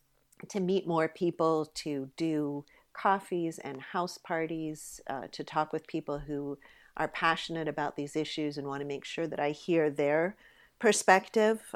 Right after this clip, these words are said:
Um, I welcome all of that. It's exciting to be a part of, um, it's exciting to be part of a political campaign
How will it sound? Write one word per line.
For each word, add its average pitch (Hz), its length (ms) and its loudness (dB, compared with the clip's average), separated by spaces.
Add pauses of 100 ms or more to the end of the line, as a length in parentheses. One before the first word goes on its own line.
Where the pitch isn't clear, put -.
(100)
Um, 160 380 -2 (160)
I 180 80 -2
welcome 190 680 2
all 165 240 2
of 143 140 -2
that. - 400 -12 (420)
It's 185 180 -2
exciting 233 480 0
to 208 120 -4
be 185 120 0
a 165 60 2
part 165 320 -4
of, 139 260 -4 (260)
um, 135 360 -10 (800)
it's 185 100 -6
exciting 208 380 0
to 208 80 -10
be 180 100 -4
part 160 300 -4
of 147 80 -4
a 143 60 -2
political 151 500 -6
campaign 156 640 -10